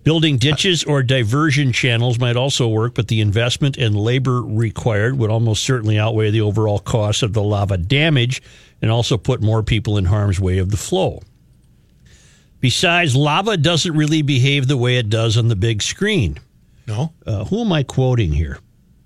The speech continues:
Speaker 1: I'm quoting Shannon Cobbs Nowotniak, an associate professor of geosciences at Idaho State University and a nasa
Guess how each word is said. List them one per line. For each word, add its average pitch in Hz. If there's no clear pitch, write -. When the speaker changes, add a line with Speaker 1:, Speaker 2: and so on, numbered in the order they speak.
Speaker 1:
I'm 110
quoting 143
Shannon 175
Cobbs 156
Nowotniak, 123
an 113
associate 156
professor 143
of 120
geosciences 143
at -
Idaho 135
State 135
University 131
and 120
a 120
nasa 117